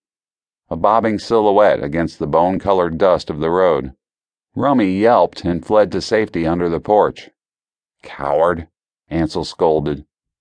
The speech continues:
"Some protector you are." Ansel squinted at the approaching rider. His first thought was that it must be Cald Beeson from down the way, coming to tell them of another attack.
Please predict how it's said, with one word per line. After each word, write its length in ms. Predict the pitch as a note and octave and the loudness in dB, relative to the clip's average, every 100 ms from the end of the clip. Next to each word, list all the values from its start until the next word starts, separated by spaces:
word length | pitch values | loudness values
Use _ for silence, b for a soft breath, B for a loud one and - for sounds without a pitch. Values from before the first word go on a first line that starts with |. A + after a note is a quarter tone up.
| _ _ | _ _
"Some 240 | - A2 A2 | -10 -8 -8
protector 420 | D#2+ G2 A#2 D#2+ | -8 -8 -6 -4
you 380 | D2+ G2 B2 C#2 | -2 -2 0 0
are." 320 | B1+ C2 C#2 _ _ _ _ _ _ _ _ - | -2 -4 -10 _ _ _ _ _ _ _ _ -8
Ansel 380 | - C#3+ - A2 | -4 -2 -2 -2
squinted 560 | - - A#2+ A#2+ A2 F2 | -2 -6 -4 -2 0 -2
at 120 | E2 | 0
the 100 | F#2+ | 0
approaching 520 | F2+ G#2+ G#2 G2+ G2 | 0 0 0 0 -2
rider. 520 | F#2 F#2+ G2 C#2 B1+ - _ _ _ _ | 2 2 2 0 -4 -12 _ _ _ _
His 240 | - G2+ - | -10 -10 -6
first 380 | - C#3 B2 - | -2 -2 -2 0
thought 340 | D#2 D#2 E2 | 2 2 0
was 240 | D#2+ F2 | -4 -2
that 160 | F#2+ G2 | 0 0
it 60 | F#2+ | 0
must 260 | B2 B2 | -2 -2
be 140 | E2+ D#2+ | -6 -6
Cald 420 | - G#2 G#2 F2+ | 0 2 2 0
Beeson 400 | A2 - D2 B1+ | -4 -4 -6 -4
from 180 | F2 D#2+ | -4 0
down 240 | F2+ F#2 | 0 0
the 100 | F2+ | 0
way, 360 | G2 F#2+ C#2+ B1 _ _ _ _ | 0 0 -2 -6 _ _ _ _
coming 260 | - B2 A#2+ | -6 -2 -2
to 120 | A2+ | -2
tell 260 | - A#2+ A2 | 0 2 2
them 220 | F2+ D#2 | 0 0
of 100 | D#2 | -2
another 380 | F2 F#2 F#2+ E2 | -2 0 2 0
attack. 540 | - G2+ F2 C2 - | 0 -2 -2 -4 -10